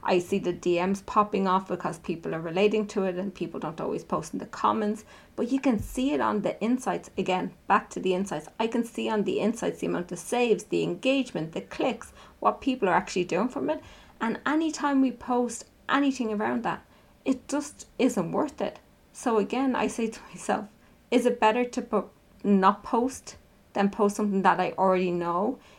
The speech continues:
isn't going to perform just because I need to post? And same goes, so if you are, like, a social media manager for a med spa, or you're the social person within the med spa,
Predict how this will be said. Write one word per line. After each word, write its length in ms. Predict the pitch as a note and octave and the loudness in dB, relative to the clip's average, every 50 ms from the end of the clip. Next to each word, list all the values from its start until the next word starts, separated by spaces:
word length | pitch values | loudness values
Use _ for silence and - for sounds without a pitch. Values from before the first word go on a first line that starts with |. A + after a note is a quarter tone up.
| - _ _ - | -20 _ _ 6
isn't 320 | G#3+ G#3+ G#3 G#3 G3 F#3+ | 6 6 8 6 2 0
going 340 | F#3 F#3+ F#3 F3+ F3+ F#3 F#3+ | 2 2 2 2 0 -2 -2
to 120 | - - F#3+ | -6 -8 -8
perform 520 | - F3 E3 - - F#3 F3+ F#3 A3 A3+ - - - - _ _ _ | -6 -6 -4 0 2 2 2 2 0 -2 -8 -14 -20 -20 _ _ _
just 380 | - - A3 G#3+ G#3 - - | 2 2 4 2 2 -2 -4
because 560 | - G#3+ G3+ - - - - F#3 F3+ F3+ F3+ - | -4 -4 -4 -4 -2 2 4 6 6 4 2 0
I 80 | - F#3+ | -2 -2
need 220 | F3+ E3 E3+ E3+ | -2 -2 -4 -8
to 80 | - G3 | -10 -12
post? 480 | - - F3+ - - - - - - - _ - - - - - - | -6 -4 -2 -2 -2 -4 -10 -16 -20 -20 _ -20 -20 -20 -20 -4 0
And 240 | A3 A3 G#3 G3+ G3+ | 2 2 2 2 0
same 320 | - - D4 D4 D#4 D#4 | 0 0 2 2 2 2
goes, 280 | D4+ - B3 A#3+ A3+ A3+ | 0 0 -2 -2 -4 -2
so 180 | - G#3 G#3 G3+ | 0 0 0 0
if 200 | - G#3 - A#3+ | 0 -2 -2 0
you 200 | B3 C4 C4+ C4 | 2 2 4 4
are, 420 | - G#3 G3+ G3 G3 G3 G3+ - - _ - - | 4 4 6 6 4 2 0 -4 -10 _ -8 -6
like, 120 | F3 - | -6 -6
a 40 | F#3+ | -4
social 320 | - - F#3 F#3 - F3+ | -2 -2 -2 0 0 2
media 260 | F3 F#3+ A3+ G#3 B3 | 2 2 2 2 2
manager 400 | - A3 A3+ A3 A3+ A3 A#3 A3+ | 0 -2 -2 -4 -6 -4 -4 -6
for 200 | G#3+ - - G3+ | -4 -2 0 2
a 40 | G3+ | 2
med 280 | G3+ G3+ G3 G3+ G3 - | 4 2 2 0 -2 -6
spa, 520 | - - - G#3 G3 G3 G3 G3 G3 G3+ - - - - - - | -6 -2 0 2 4 4 4 2 2 0 -4 -10 -20 -20 -16 -2
or 200 | - G#3 G3+ F#3 | 2 4 4 4
you're 240 | F3+ F3 F#3 F3+ F3 | 4 4 2 2 0
the 80 | F3+ | -2
social 380 | D#3+ - - G#3 G3 G3 - F3 | -6 -4 -2 0 0 0 -2 -6
person 460 | - - - A3 A3 G#3+ - G#3 G#3 | -8 -2 0 0 0 0 0 -2 -2
within 240 | G3 F3+ G3+ G3+ G3 | 0 2 2 2 2
the 80 | F#3+ | 0
med 240 | F#3+ G3 F#3+ F#3+ G3 | 0 -2 -4 -4 -6
spa, 480 | - - - - F#3 F#3 F#3+ F#3 F#3 | -10 -6 -2 0 2 2 2 2 0